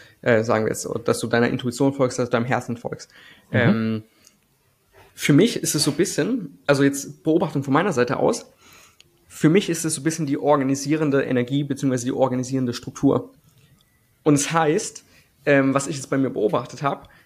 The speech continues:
Speaker 1: sagen wir, ich hab jetzt, äh, ich hab jetzt rote, rote, rot hab ich noch nicht genug integriert. Und das heißt, ich mache jetzt Kampfsporttraining,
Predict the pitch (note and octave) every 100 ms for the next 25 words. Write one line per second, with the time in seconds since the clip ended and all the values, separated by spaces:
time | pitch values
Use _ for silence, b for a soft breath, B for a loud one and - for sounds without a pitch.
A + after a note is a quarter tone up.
0 | b - D#3 E3+ E3 F3 D#3 D#3 D3+ -
1 | C3 C3 B2+ B2+ C#3 C#3+ C3+ - D#3+ E3+
2 | D#3+ B2+ - D3 D3+ C#3+ C3+ - D#3+ D#3+
3 | C#3 C#3 C#3 - C#3 C3 C#3+ C3 - -
4 | - - b b C#3 D#3 D3+ - D3+ C3
5 | - C#3+ - - - G2+ -